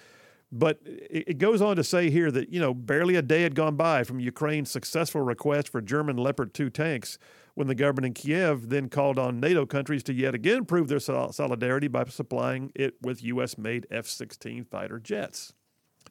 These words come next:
Okay, the point there is there's no policy as to what we will or will not provide.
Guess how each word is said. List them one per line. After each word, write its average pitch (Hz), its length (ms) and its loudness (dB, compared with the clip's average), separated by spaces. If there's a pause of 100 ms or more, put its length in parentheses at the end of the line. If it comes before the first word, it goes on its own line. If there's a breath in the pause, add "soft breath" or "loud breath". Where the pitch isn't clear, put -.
(180)
Okay, 120 340 -6 (680 soft breath)
the 135 60 -4
point 165 360 0
there 170 280 4
is 113 360 -2 (1300)
there's 147 200 -4
no 165 440 2 (320 soft breath)
policy 147 480 2
as 127 100 -2
to 135 100 0
what 135 160 0
we 127 140 -2
will 143 240 2
or 127 100 4
will 135 200 0
not 123 200 0
provide. 107 380 -4